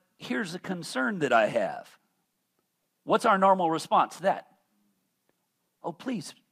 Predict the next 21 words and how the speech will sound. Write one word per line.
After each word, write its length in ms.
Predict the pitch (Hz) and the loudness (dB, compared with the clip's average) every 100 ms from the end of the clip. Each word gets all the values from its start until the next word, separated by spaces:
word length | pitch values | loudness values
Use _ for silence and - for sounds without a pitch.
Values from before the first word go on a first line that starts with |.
| - | -6
I 80 | 165 | -4
want 140 | 202 | -4
to 80 | 165 | -6
hear 220 | 202 180 | -6 -6
more. 520 | 165 208 247 127 - _ _ _ _ _ _ | -4 -2 -2 -4 -6 _ _ _ _ _ _
Please 240 | - 240 208 | -8 -4 0
open 380 | 208 220 208 202 | 0 0 0 4
up 200 | 233 - | 4 2
about 440 | - - - - | -6 -6 -6 -8
that." 320 | - - - - _ _ _ _ | -6 -6 -8 -14 _ _ _ _
No, 480 | 214 302 226 175 240 - - | 4 6 6 4 0 -2 4
our 140 | 240 | 4
concerns, 680 | - 277 240 - 262 247 208 | 4 -2 -2 0 0 0 0
uh, 180 | 208 208 233 | 2 2 2
almost 480 | 220 269 285 240 - | 4 4 2 0 -4
immediately, 540 | 240 277 277 208 220 | -2 0 0 0 -2
what 140 | 233 277 | 4 4
do 80 | |
we 80 | 302 | 4
rush 340 | 294 294 - - | 6 6 4 0
to? 280 | 233 120 | -2 -2